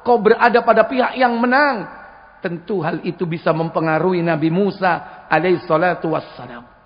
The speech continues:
Sihir disebutkan tadi merupakan sesuatu yang halus dan lembut. Kata Imam Al-Hafidh Ibnu Hajar Al-Asqalani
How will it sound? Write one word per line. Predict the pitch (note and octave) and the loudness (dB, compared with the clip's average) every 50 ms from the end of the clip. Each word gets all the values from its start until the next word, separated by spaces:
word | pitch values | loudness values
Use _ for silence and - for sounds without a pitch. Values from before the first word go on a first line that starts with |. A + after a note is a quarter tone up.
| _ _ _ _ _ _ _ _ _ _ _ _ _ _ _ _ _ _ _ _ _ _ _ _ _ _ _ _ _ _ _ _ _ _ _ _ _ _ _ _ _ _ _ _ _ _ _ _ _ _ _ _ _ _ _ _ _ _ _ _ _ - | _ _ _ _ _ _ _ _ _ _ _ _ _ _ _ _ _ _ _ _ _ _ _ _ _ _ _ _ _ _ _ _ _ _ _ _ _ _ _ _ _ _ _ _ _ _ _ _ _ _ _ _ _ _ _ _ _ _ _ _ _ -6
Sihir | C#4+ C4+ A3+ B3 B3+ A3+ G#3+ G#3+ - - - - - - _ _ _ _ _ _ _ _ _ _ _ _ _ _ _ _ _ _ _ _ _ _ _ | -4 -2 -2 0 0 -2 -2 -4 -6 -8 -14 -18 -20 -20 _ _ _ _ _ _ _ _ _ _ _ _ _ _ _ _ _ _ _ _ _ _ _
disebutkan | - E3 D#3+ - A#3 G3 D4 - - - A3 G3+ F#3+ | -10 -8 -4 -2 -2 -2 -2 -4 0 0 0 2 2
tadi | - G#3 G#3 G#3 C4+ C#4+ C#4 | 2 2 2 2 0 -2 0
merupakan | A#3+ A3 G3+ G3 G3 - A3 A3 A3 G#3 G3+ G3 | 0 0 0 0 2 0 0 0 0 -2 -2 -2
sesuatu | G#3+ G3 - G#3+ G#3 G3+ G3 G3+ G3+ F#3+ | -6 -6 -2 0 0 0 2 0 0 0
yang | F#3 F3+ F3+ | 0 0 0
halus | F3 F#3+ G#3+ A3 A3+ G#3+ A3 - | 2 2 2 4 2 0 -2 -2
dan | F3 F#3 F3+ F3+ F3 | -2 -2 0 0 0
lembut. | F#3+ F#3+ F3+ E3 D#3 E3+ E3+ E3+ - - - | -2 -2 -2 0 0 -2 -2 -2 -6 -10 -2
Kata | - F#3 F#3 - F3+ - - A#3 | -2 -2 0 0 -4 -4 -4 -4
Imam | A#3+ A#3 A3 G3 F#3 F3+ F#3 - - - - - - - - | 0 2 2 2 0 -2 -6 -10 -14 -20 -20 -20 -20 -12 -4
Al-Hafidh | - D#3 D3+ D3 A3 A3+ - - A3+ G#3+ - | -2 -2 -2 0 -2 -4 -2 -2 -4 -4 -4
Ibnu | - F3+ D#3+ F#3 F3+ E3+ | -6 -6 -4 -4 -2 2
Hajar | E3 A3 G3 D#3 G3 F#3 F3 | 2 2 2 4 2 0 2
Al-Asqalani | - F#3 F#3 - F#3+ F3+ - - - F#3 F3+ F3+ F3+ E3+ E3+ F#3+ A#3 | 0 -2 -2 -2 -4 -6 -6 -6 -2 0 2 4 4 2 2 -2 -4